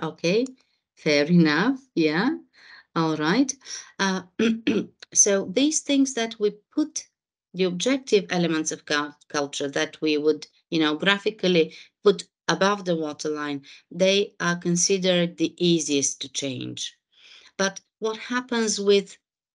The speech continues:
the elements below the waterline? These are the so-called subjective elements of culture.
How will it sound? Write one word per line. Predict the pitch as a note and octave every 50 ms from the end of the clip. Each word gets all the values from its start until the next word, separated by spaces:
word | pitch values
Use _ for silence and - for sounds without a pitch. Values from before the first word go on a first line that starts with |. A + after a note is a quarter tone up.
| _ _ _ _ _ _ -
the | F#3 - - -
elements | G3 F#3+ F#3 F3+ F3+ F3 E3+ F3
below | - - F3 E3+ E3 E3 E3 D#3+ E3 D#3+
the | D#3+ E3 D3+
waterline? | C#3+ C#3 C3 B2+ - - C3+ C3+ C3 B2+ B2 B2 B2 B2 - - _ _ - - - _ -
These | F#3 G#3+ A3+ A3+ A3+ G#3+ G#3+
are | G#3+ G#3
the | G3+ F#3+ F#3
so-called | - - G3 F#3+ F3+ F3+ F#3+ F#3 F3+ F3
subjective | - E3 D#3+ - F3 E3 D#3+ - - D3 C#3 C#3+
elements | D#3 C#3+ C#3+ C#3+ C3+ C#3+ C#3 -
of | C#3+ -
culture. | - C#3+ C3 C3+ C3+ - - C3+ C3+